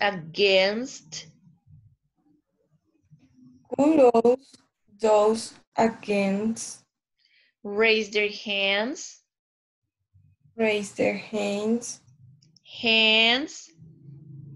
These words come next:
Speaker 2: Hands.
Speaker 1: Acuérdate, tiene que sonar medio, más o menos como una E, más o menos, ¿sí? No tampoco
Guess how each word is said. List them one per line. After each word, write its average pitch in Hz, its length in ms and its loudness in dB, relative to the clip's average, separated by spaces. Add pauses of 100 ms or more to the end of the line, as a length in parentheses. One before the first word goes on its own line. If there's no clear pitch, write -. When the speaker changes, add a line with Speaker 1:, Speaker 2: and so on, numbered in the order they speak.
(560)
Speaker 2:
Hands. 214 1000 0 (1040)
Speaker 1:
Acuérdate, 185 360 -6
tiene 190 220 -8
que 196 180 -8 (220)
sonar 208 320 -6
medio, 202 720 -2 (240)
más 254 600 0
o 277 40 0
menos 233 520 0
como 226 300 -2
una 185 440 -6
E, 196 140 -6
más 196 240 -4
o 240 100 -6
menos, 165 400 -12
¿sí? 185 180 -10
No 190 200 -14
tampoco 196 500 -8